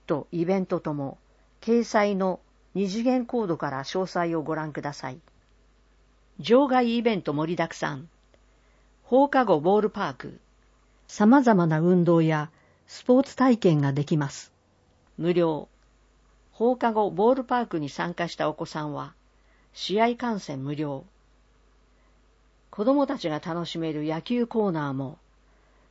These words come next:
ストラックアウト、スピードガン、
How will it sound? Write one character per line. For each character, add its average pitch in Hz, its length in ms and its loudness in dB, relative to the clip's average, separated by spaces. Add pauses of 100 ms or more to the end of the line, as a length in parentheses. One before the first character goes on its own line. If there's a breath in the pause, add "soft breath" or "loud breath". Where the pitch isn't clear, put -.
ス - 140 -20
ト 240 100 4
ラ 247 80 4
ッ 247 60 -2
ク - 140 -8
ア 208 80 -4
ウ 165 120 -4
ト、 151 260 -12 (480)
ス - 160 -20
ピ 247 160 2
ー 226 60 2
ド 208 140 8
ガ 156 120 0
ン、 131 220 -12